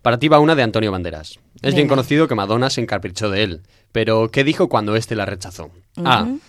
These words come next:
Speaker 1: ¿Cómo se atreve a rechazarme? Fernando Esteso me chupó un pezón.
Speaker 2: Esa es obvio que no.
Speaker 1: <laughs> B.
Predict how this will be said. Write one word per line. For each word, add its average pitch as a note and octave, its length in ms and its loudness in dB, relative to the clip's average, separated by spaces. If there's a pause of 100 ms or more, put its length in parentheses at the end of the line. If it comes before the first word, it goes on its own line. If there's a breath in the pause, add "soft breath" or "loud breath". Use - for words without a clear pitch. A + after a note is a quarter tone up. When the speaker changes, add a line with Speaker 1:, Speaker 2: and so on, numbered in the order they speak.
(260 soft breath)
Speaker 1:
¿Cómo F#3+ 200 2
se F3+ 100 2
atreve A#2+ 380 2
a - 20 -2
rechazarme? F#2+ 640 -6 (160)
Fernando D#3 400 2
Esteso D#3+ 280 2
me C#3 120 4
chupó - 160 -4
un C#3 100 -2
pezón. A2 480 -4
Speaker 2:
Esa C4+ 220 0
es D4 100 -2
obvio F#3 260 -2
que F3+ 140 0
no. C#3+ 160 -8 (800)
Speaker 1:
<laughs> D4+ 800 2
B. C3 240 6